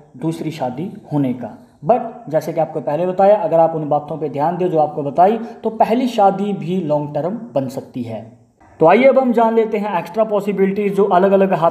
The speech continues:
की photos में बन रही है। जैसे कि आप इस हाथ में देख सकते हैं, बुध पर्वत पे जो रेखा है वो एक ही हमें नज़र आती है और बिल्कुल हाफ पे बनी हुई है, मतलब पच्चीस साल की उम्र के लगभग इनकी शादी हो सकती है,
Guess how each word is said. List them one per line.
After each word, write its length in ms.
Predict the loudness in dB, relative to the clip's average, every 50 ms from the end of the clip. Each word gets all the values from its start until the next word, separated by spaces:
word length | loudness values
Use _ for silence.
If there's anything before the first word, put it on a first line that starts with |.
| 0 -2
की 60 | -8 -8
photos 380 | -6 -4 -4 -4 -4 -4 -4
में 180 | -4 -6 -4 -2
बन 120 | -2 -2
रही 280 | -2 -2 -2 -2 0 0
है। 160 | 2 2 2
जैसे 280 | 2 2 2 2 2 0
कि 100 | 2 2
आप 180 | 2 2 2 0
इस 100 | 0 0
हाथ 160 | 0 0 0
में 120 | -2 -2 -2
देख 140 | -2 -4 -4
सकते 360 | -6 -10 -10 -6 -4 -4 -2
हैं, 200 | 0 -2 -4 -4 -10 -18 -20 -20 -20 -16 -14 -6
बुध 360 | 2 4 4 4 4 2 4
पर्वत 380 | 4 6 6 4 2 0 0 -2
पे 80 | 0 0
जो 160 | 4 4 4
रेखा 400 | 4 4 0 -2 -2 0 0 0
है 520 | 2 2 2 2 2 -2 -4 -14 -18 -20 -20 -20 _ _ _ -10
वो 240 | -2 -2 -2 -2 0 2
एक 320 | 4 6 6 6 4 4
ही 240 | -2 0 0 0 2
हमें 240 | 2 2 2 0 0
नज़र 240 | 0 0 0 0 0
आती 360 | 0 2 0 0 0 0 -2 2
है 300 | 4 2 2 2 -2 -10 -10 -2 2
और 160 | 2 2 4
बिल्कुल 320 | 4 2 2 2 2 0 0
हाफ 520 | 0 2 4 6 6 6 4 0 -4 2 2
पे 100 | 2 4
बनी 280 | 4 2 0 0 0 -2
हुई 240 | -2 -2 -4 -4 -4
है, 180 | -6 -8 -10 -12 -16 -20 -20 _ _ _ _ _ _ -4
मतलब 280 | -2 2 2 2 2
पच्चीस 360 | 0 -2 -2 0 0 0 2
साल 180 | 4 6 6 4
की 160 | 4 0 -2
उम्र 280 | -2 0 2 2 2 2
के 140 | 2 2 2
लगभग 520 | 2 2 0 0 2 2 2 2 2 -2 -4
इनकी 280 | -4 -6 -4 -4 -6
शादी 340 | -6 -2 -2 -2 -2 0 -2
हो 160 | 0 0 -2
सकती 340 | -2 -2 -6 -8 -4 -2 0
है, 240 | 2 2 2 2